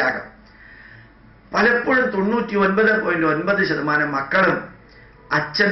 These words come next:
മരിച്ചാൽ, അമ്മ മരിച്ചാൽ, ബന്ധുക്കൾ മരിച്ചാൽ എന്ത് ചെയ്യണമെന്ന് അറിയാത്തവരാണ്. അതിന് അത്രയും വലിയ ചടങ്ങൊന്നുമില്ല. ഇനി വലിയ ആചാരങ്ങളും അനുഷ്ഠാനങ്ങളും ഉണ്ടെങ്കിൽ തന്നെ അത് സ്കിപ്പ് ചെയ്താലും കുഴപ്പമൊന്നുമില്ല.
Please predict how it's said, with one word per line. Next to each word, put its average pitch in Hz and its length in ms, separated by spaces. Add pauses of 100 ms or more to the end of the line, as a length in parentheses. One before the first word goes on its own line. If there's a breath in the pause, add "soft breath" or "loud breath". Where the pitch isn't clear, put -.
മരിച്ചാൽ, 151 420 (120)
അമ്മ 160 260
മരിച്ചാൽ, 139 340 (140)
ബന്ധുക്കൾ 160 360 (100)
മരിച്ചാൽ 143 300 (100)
എന്ത് 147 160 (100)
ചെയ്യണമെന്ന് 143 540
അറിയാത്തവരാണ്. 143 680 (1300 loud breath)
അതിന് 220 260
അത്രയും 220 340
വലിയ 220 240
ചടങ്ങൊന്നുമില്ല. 208 720 (920 soft breath)
ഇനി 208 200
വലിയ 190 220 (160)
ആചാരങ്ങളും 190 680
അനുഷ്ഠാനങ്ങളും 180 720
ഉണ്ടെങ്കിൽ 202 380 (140)
തന്നെ 143 260 (840 loud breath)
അത് 196 120 (120)
സ്കിപ്പ് - 580
ചെയ്താലും 233 460
കുഴപ്പമൊന്നുമില്ല. 208 680